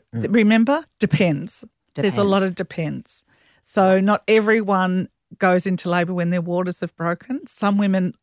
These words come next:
Speaker 2: labour and then they, then their waters break.
Speaker 1: Mm-hmm.
Speaker 2: Sometimes the doctor has to do it.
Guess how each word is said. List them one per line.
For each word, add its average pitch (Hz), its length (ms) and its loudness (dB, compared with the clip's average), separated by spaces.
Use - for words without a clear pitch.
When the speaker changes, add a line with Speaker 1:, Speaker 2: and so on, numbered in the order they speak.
Speaker 2:
labour 175 760 0
and 185 220 0
then 185 240 2
they, 196 180 0
then 208 220 2
their 208 160 2
waters 190 460 -4
break. 214 400 -8
Speaker 1:
Mm-hmm. 151 300 -2
Speaker 2:
Sometimes 220 680 0
the 190 100 -2
doctor 190 400 -4
has 180 220 -2
to 185 120 -6
do 208 220 0
it. 240 80 -2